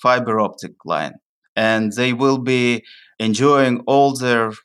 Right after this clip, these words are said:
possibilities to use fast communication system. It's good for the educational programs, good, very good for the health system, because they can use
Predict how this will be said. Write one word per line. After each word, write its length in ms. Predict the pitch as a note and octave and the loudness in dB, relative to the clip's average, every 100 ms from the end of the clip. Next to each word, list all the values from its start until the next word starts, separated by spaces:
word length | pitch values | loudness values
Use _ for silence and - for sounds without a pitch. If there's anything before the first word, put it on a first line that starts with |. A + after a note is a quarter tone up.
| _ _ _ _ _ - | _ _ _ _ _ -4
possibilities 880 | C#3+ C#3 B2 D3 C#3 - A2 G2+ | -2 0 2 4 4 0 -4 -6
to 160 | - A#2 | -6 -6
use 460 | G#2+ C3 C3 A#2+ - _ _ _ _ _ _ | -2 0 0 -4 -8 _ _ _ _ _ _
fast 320 | C#3 D#3 D#3 | 0 0 0
communication 720 | E3 D#3 D#3 C#3+ D3+ D3 D3 | -2 0 0 -2 -4 -4 -6
system. 680 | C3+ C#3+ C#3 - C3 C3 B2+ | -4 -4 -4 -4 -4 -2 -4
It's 300 | - A2 - | -6 -10 -10
good 280 | - A#2+ C3 | -8 -6 -6
for 220 | - B2 | -6 -8
the 540 | A2 A2 G#2+ G#2+ G#2 G2+ _ _ _ _ _ | -4 -2 -2 -2 -4 -8 _ _ _ _ _
educational 840 | G#2+ A#2 C3 D3 D3 D3 C#3 C3+ - _ | -8 -4 0 0 0 -2 -2 -6 -16 _
programs, 640 | C#3 C#3 B2 B2+ B2+ A#2+ | 0 0 2 -2 -2 -6
good, 340 | G#2 G2+ B2+ A#2+ | -12 -10 -10 -6
very 200 | A#2 B2+ | -4 -2
good 220 | B2 A#2+ A#2 | -2 -8 -8
for 200 | B2 A2+ | -8 -6
the 360 | A2 G#2 G2+ - - | -4 -4 -4 -8 -14
health 280 | - C#3+ D3 | -2 0 0
system, 460 | - C#3 C#3 C3+ B2 | -6 -8 -8 -10 -10
because 400 | G2+ G#2+ A2 G2+ | -8 -6 -6 -6
they 320 | A2+ A#2 A#2 _ - _ | -6 -6 -8 _ -20 _
can 200 | - A2 | -6 -4
use 560 | G#2 A#2+ A#2+ A#2+ - | -2 -2 -2 -4 -6